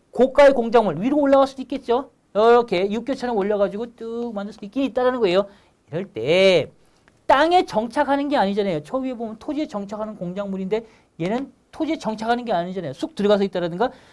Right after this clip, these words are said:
정착하는 게 아니라 위에 붕 뜬 거잖아요. 이럴 경우라는 거예요. 단서를 따로 준 거예요. 지하나 고가의 공작물을 설치하는 경우에 요때 여기다 사무소,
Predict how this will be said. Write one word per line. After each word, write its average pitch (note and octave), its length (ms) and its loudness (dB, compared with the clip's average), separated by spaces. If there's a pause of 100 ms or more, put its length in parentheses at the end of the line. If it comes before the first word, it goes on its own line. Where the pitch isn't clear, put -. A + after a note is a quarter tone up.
(160)
정착하는 G#3+ 520 -4
게 F#3+ 80 0
아니라 G#3+ 180 -2
위에 G#3 120 -4
붕 G#3 400 -4
뜬 C4 180 -12
거잖아요. G#3+ 460 -8 (340)
이럴 F3 300 0
경우라는 D#3+ 420 -4
거예요. B2+ 160 -8
단서를 D#3 380 -8
따로 A3+ 200 -6
준 E3 140 -10
거예요. A#2 240 -12 (600)
지하나 A3+ 640 6 (260)
고가의 G#3+ 760 4 (440)
공작물을 F3+ 520 -2
설치하는 G#3+ 500 -6
경우에 D#3+ 500 -6 (320)
요때 E3+ 480 -4 (180)
여기다 E3 340 2
사무소, E3 640 -2